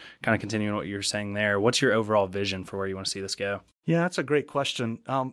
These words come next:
Speaker 2: you know, the, the, the first thing that we really wanna see happen,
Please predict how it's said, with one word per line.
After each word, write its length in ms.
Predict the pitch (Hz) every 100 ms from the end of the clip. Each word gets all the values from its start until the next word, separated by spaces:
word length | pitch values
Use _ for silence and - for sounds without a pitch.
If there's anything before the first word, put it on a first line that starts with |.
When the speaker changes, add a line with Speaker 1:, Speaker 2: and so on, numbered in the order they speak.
| -
Speaker 2:
you 140 | 170
know, 120 | 156 147
the, 120 | 143 - - - - _ _ -
the, 140 | 143 143
the 120 | - 139
first 420 | - 202 202 -
thing 420 | 165 147 135 135 131
that 240 | 131 120 _
we 240 | 135 139
really 320 | 123 127 131 123
wanna 260 | 117 117
see 220 | - -
happen, 520 | 95 98 98 98 92